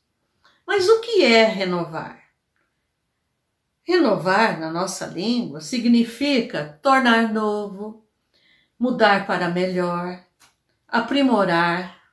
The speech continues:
aperfeiçoar, restaurar,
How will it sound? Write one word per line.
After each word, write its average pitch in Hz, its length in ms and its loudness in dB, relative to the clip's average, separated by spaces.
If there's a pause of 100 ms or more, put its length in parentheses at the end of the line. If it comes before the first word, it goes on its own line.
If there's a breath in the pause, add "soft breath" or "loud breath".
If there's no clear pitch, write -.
(720)
aperfeiçoar, 190 1200 -6 (680)
restaurar, 185 1120 -2